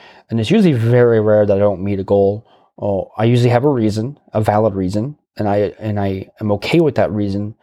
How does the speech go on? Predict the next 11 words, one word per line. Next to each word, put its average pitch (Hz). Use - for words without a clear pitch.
because 113
some, 113
it 101
usually 120
makes 110
valid 104
sense. 85
But 110
in 117
some 127
cases, 113